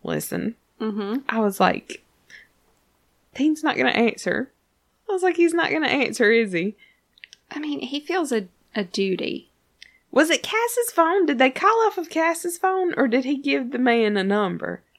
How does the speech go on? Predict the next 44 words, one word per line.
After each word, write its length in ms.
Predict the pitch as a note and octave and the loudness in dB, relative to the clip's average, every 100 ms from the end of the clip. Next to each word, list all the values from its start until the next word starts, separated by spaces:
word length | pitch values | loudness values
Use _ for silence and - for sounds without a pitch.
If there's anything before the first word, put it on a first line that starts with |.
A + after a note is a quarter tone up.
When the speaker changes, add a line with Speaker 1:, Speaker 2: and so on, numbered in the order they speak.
| - | -8
Speaker 2:
He 140 | C4 | -4
gave 220 | C#4+ C#4+ | -2 -2
him 220 | C4 A#3 | -2 -4
the 80 | G#3 | -6
card 540 | - C4 A#3 - G#3+ G3 | -6 -4 0 -2 -4 -8
for 140 | F#3+ | -10
his 180 | F#3+ F#3+ | -6 0
Speaker 1:
Right, 160 | A#3+ A#3 | 0 0
Speaker 2:
supervisor. 340 | A#3 F#3+ F#3 | -2 -4 0
Speaker 1:
and 100 | A3+ | -2
he 60 | G#3+ | -2
called, 300 | G3+ F3 F3 | -4 -4 -4
and 180 | G3+ A3 | -2 0
Speaker 2:
Yeah. 80 | F#3+ | 0
Speaker 1:
it's, 220 | F#3+ G#3+ | 0 0
like, 240 | G3+ F3 | 0 0
Bobby's 420 | F3+ F3+ F3+ F3+ - | -2 -2 -2 -8 -6
phone. 220 | D#3+ - | -6 -4
Speaker 2:
Yeah. 380 | A#3 - - A#3+ | -4 -4 -8 -16
Speaker 1:
So 160 | - F#3+ | 0 4
he 140 | C4 | 6
didn't 220 | B3+ - | 6 4
know 180 | F3+ D#3+ | 2 0
who 140 | D#3+ - | 0 -6
was 180 | D3+ | -8
calling. 260 | - - - | -6 -6 -2
Speaker 2:
Right. 380 | G#3 G3 - - - - | 0 0 -4 -12 -20 -2
Speaker 1:
Okay. 420 | F3 F3 - - - - | 0 0 -2 -4 -8 -10
Speaker 2:
He 220 | G3 A3 | -6 -4
just 260 | G#3 F#3+ | -4 -4
knows 460 | A3 G3 G3 G3 F3+ | -4 -2 -2 -6 -8
the, 340 | - F#3 F3+ - | -6 -4 -4 -6
the 120 | F#3+ | -6
name 460 | F3+ F3+ F#3+ G3 G3+ | -4 -4 -4 -6 -4
that 180 | G#3 | -4
Bobby 300 | G3 F#3 G3 | -2 -2 -2
used 440 | G#3 F#3 F3 F3+ - | -4 -6 -6 -10 -8
for 140 | F#3 | -6
F 200 | F3+ E3+ - | -4 -6 -4
B 120 | G3 | -2
I 360 | E3+ E3+ F3 F3+ - | 0 -2 -4 -8 -10
was 420 | F3+ F3 F3 - _ - | -8 -8 -12 -16 _ -2
Speaker 1:
Yeah. 180 | B3+ A3 | 2 2
Speaker 2:
Kaiser. 380 | F3+ E3+ F#3 | 2 -4 -8